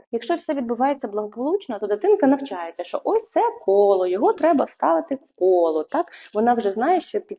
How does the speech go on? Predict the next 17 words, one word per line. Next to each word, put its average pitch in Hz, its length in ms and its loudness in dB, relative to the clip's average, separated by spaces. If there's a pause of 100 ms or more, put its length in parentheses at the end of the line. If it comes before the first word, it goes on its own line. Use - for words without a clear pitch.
цю 208 120 -4
потребу 359 460 0
є 208 260 -2
ця 233 340 -4
форма. 156 440 -6 (540)
А - 120 -6
от, 403 200 0
припустімо, 285 540 -4
якщо 277 720 -4 (640)
дитина 277 300 0
росте 226 260 -4
в 220 60 -4
сім'ї, 233 640 -4 (400)
е, 180 580 -6 (580)
де 269 180 0
її 233 220 0
кривдять. - 600 -10